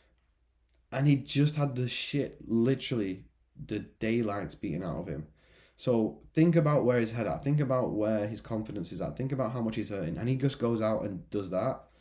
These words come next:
I mean, <sighs> super impressive, yeah. Um, the only two, the only three people above him in terms of significant strikes absorbed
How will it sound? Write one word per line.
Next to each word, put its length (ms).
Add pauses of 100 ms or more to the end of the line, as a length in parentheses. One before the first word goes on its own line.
(1400)
I 100
mean, 320 (420)
<sighs> 400
super 380
impressive, 420
yeah. 160 (880)
Um, 540 (1500)
the 120
only 180
two, 160
the 160
only 160
three 260
people 260
above 300
him 140
in 80
terms 320
of 80
significant 540
strikes 600 (400)
absorbed 640